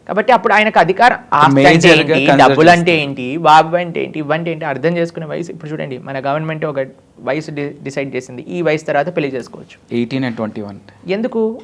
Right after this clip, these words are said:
Speaker 1: అని అంటే, అంత లోపల చేస్తే పెళ్ళి అంటే ఏంటి అసలు తెలియదు కదా. కాబట్టి everything has its age. మనకి ఈ విషయాలన్నీ కూడా ఎక్స్‌పోజ్ అవ్వాల్సిన ఈ, అవి ఎప్పుడో తెలియని విషయాలు ఇప్పుడు చిన్న చిన్న పిల్లలు, చిన్న చిన్న పిల్లలకి తెలుసండి.
Speaker 2: అదే ఇందాక మీరు అన్నట్టుగా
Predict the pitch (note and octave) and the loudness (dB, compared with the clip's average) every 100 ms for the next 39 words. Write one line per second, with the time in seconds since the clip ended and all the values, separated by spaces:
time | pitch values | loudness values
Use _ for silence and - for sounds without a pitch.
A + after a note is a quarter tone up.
0 | - G3 G3 G#3 F3+ F3+ A3 G3 G#3 - | -10 -8 -8 -8 -10 -10 -10 -12 -14 -12
1 | F#3+ A3 A#3+ A#3 A3 G#3+ A3 A3 G#3+ F#3+ | -10 -10 -12 -12 -12 -12 -14 -14 -16 -16
2 | F3+ G3 G#3 D3 G#3+ F#3+ _ _ _ _ | -12 -10 -10 -12 -16 -18 _ _ _ _
3 | _ _ _ _ _ _ _ _ _ F#3+ | _ _ _ _ _ _ _ _ _ -10
4 | A3 G#3+ - D#3+ A3+ A#3 A3 G3 F3 E3+ | -6 -4 -4 -6 -6 -6 -6 -6 -8 -10
5 | - D#3 C#3 - - _ _ _ _ _ | -10 -8 -10 -12 -20 _ _ _ _ _
6 | _ _ _ _ _ _ _ _ _ C#3 | _ _ _ _ _ _ _ _ _ -12
7 | C#3+ F#3+ F#3+ E3 E3+ - D3+ D3+ C3+ - | -10 -10 -8 -8 -10 -12 -10 -10 -10 -10
8 | G3+ G#3 F#3+ F#3 F#3 F#3 F3+ - - - | -8 -6 -6 -10 -8 -6 -6 -6 -14 -10
9 | F#3+ F#3 E3 D3+ C#3+ C3+ C#3 C3+ A#2+ - | -6 -4 -6 -8 -12 -14 -16 -16 -16 -18
10 | _ - - B2+ B2+ B2+ B2 - C3+ E3 | _ -20 -18 -16 -12 -12 -14 -10 -6 -6
11 | G3+ G3+ E3+ E3+ F3 D#3+ D3 C#3 - C#3+ | -6 -6 -6 -6 -8 -10 -12 -12 -12 -10
12 | B2 B2+ - C3+ C3+ C#3+ G#3 A3 C4 B3+ | -10 -12 -16 -18 -18 -18 -14 -12 -12 -10
13 | G#3+ F3+ F3 G3 A#3 A#3 B3 A#3+ G3+ F#3+ | -10 -10 -14 -16 -16 -16 -14 -14 -14 -12
14 | F#3 F#3 - E3 F#3 E3+ D#3+ C#3 E3+ F3 | -14 -16 -16 -16 -12 -8 -6 -4 -4 -4
15 | E3+ E3 D#3 E3 E3+ D#3 D3+ F3 | -4 -6 -6 -8 -8 -6 -6 -8